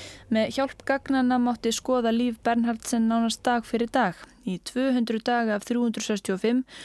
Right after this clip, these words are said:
höfðu ýmis öpp í símanum hans safnað upplýsingum um ferðir hans og sent til fyrirtækja, stundum á hverri mínútu. Loforð Tamoko um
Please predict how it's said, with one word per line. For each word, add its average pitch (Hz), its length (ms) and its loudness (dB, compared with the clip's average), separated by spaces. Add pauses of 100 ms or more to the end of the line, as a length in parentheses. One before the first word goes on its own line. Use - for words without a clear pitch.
(200)
höfðu 240 320 2
ýmis 233 260 0
öpp 233 320 -2
í 214 80 0
símanum 208 480 0
hans 185 240 -4
safnað 208 460 -2
upplýsingum 214 580 0
um 185 160 -2
ferðir 226 400 0
hans 220 240 0
og 226 160 -2
sent 226 240 -2
til 180 80 -4
fyrirtækja, 226 600 -2 (340)
stundum 254 480 0
á 202 160 0
hverri 214 320 0
mínútu. 214 480 0 (640)
Loforð 202 560 0
Tamoko 220 680 0
um 185 100 -2